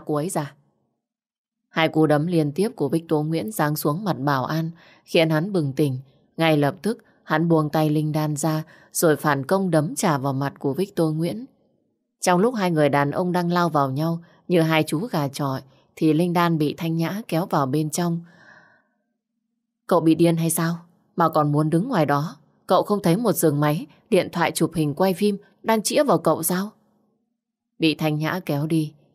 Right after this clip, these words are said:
Linh Đan mất bình tĩnh hét lớn. Nhưng anh ấy đang bị hắn đánh ngoài kia.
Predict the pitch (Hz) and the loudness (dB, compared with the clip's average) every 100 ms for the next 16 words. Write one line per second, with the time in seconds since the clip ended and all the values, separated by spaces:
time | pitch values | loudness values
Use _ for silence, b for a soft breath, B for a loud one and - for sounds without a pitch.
0 | - 170 160 156 151 156 226 156 135 131 | -2 2 4 4 2 0 -2 -4 -4 -4
1 | 165 202 220 226 156 147 151 - _ _ | -4 -4 -6 0 2 2 -2 -10 _ _
2 | _ _ _ _ _ _ _ 180 175 170 | _ _ _ _ _ _ _ 2 4 4
3 | 156 151 208 - 190 170 170 160 160 160 | 4 2 0 0 2 2 0 0 2 0
4 | 254 156 135 180 | 2 0 2 0